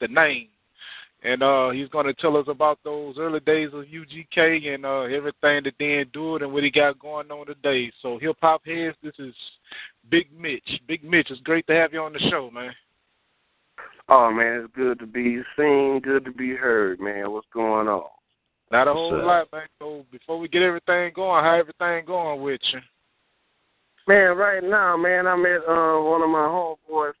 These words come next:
Speaker 2: pad, man. We having a birthday party for him. We barbecuing and doing fish and shrimp and doing it big, you know, like Texas people do, you know what I'm saying? Just having a good
Speaker 1: <laughs>
Speaker 2: time. That's all.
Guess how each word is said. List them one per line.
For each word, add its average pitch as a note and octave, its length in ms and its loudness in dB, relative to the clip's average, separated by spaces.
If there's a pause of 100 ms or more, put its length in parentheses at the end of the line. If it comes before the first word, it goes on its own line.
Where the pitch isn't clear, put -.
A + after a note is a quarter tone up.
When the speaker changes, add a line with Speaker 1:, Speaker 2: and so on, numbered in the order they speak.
Speaker 2:
pad, D3+ 320 -4
man. C#3+ 300 -6
We D3 100 -10
having C#3+ 300 -6
a C3 40 -12
birthday C#3 460 -2 (120)
party C3 280 -4 (100)
for C3 280 -6
him. B2+ 80 -8
We B2+ 80 -10 (120)
barbecuing B2 880 -4
and A2 260 -10
doing A#2+ 280 -4 (160)
fish C3+ 220 0
and A2+ 160 -4 (100)
shrimp B2 300 0
and A2+ 240 -4
doing A#2+ 280 2
it A2 180 -4
big, A#2+ 340 2
you A#2+ 100 -4
know, A#2 220 -2 (480)
like C#3+ 200 8 (120)
Texas C3 300 -4 (120)
people A#2+ 220 -10
do, A#2+ 240 -4
you C#3+ 120 -6
know C3+ 160 0
what C3 100 0
I'm B2+ 160 -2
saying? C3+ 300 0
Just C#3+ 120 -10
having B2+ 300 4
a A2+ 80 -4
good A#2+ 120 -6
Speaker 1:
<laughs> - 40 2
Speaker 2:
time. B2+ 480 0
That's - 180 -20
all. A#2+ 240 2